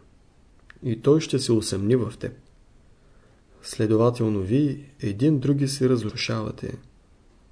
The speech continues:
Вие някой път се смеете на себе си,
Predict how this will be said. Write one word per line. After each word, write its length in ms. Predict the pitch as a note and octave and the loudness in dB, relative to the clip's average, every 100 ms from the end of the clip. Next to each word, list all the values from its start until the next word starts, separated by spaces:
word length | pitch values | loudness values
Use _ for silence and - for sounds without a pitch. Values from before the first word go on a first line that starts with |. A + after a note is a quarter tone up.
| _ _ _ A#2+ | _ _ _ 0
Вие 160 | C#3 | 6
някой 380 | C3 C#3 C#3 A#2 | 6 6 4 2
път 140 | C#3 | 0
се 120 | C#3+ G#2+ | 0 -2
смеете 420 | B2 D3 D3 A#2 | 2 4 4 2
на 120 | G#2+ | 0
себе 320 | - B2 G#2+ | 4 2 4
си, 340 | G2+ D#3 D#3+ | -2 -4 -4